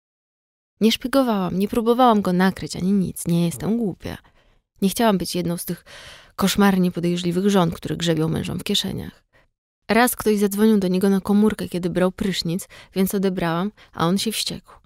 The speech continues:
Zarzucił mi, że mu nie ufam, był bardzo urażony i strasznie się potem czułam.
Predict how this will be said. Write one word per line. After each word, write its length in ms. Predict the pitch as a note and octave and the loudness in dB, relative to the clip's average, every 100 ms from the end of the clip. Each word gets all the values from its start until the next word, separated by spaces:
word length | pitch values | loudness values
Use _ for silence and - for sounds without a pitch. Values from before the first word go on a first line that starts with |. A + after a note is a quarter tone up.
| _ _ _ _ _ _ | _ _ _ _ _ _
Zarzucił 380 | F3+ G3 G#3 G#3 | -2 -2 0 0
mi, 180 | F#3 F3 | 0 0
że 100 | D#3+ | -4
mu 100 | C#3+ | -4
nie 120 | G3+ | 0
ufam, 440 | G#3+ F#3+ F3 E3+ F3+ | 0 -2 -6 -8 -8
był 140 | F#3 | -6
bardzo 280 | E3 F3 F#3+ | -4 -2 -2
urażony 580 | G3+ G#3 G3 F#3 F3 F#3+ - - _ _ _ | -2 -2 0 -2 -2 -6 -16 -20 _ _ _
i 100 | G#3+ | -6
strasznie 360 | - - - E3+ | -4 -4 -6 -8
się 120 | - | -12
potem 260 | - - F3 | -14 -16 -14
czułam. 240 | - | -16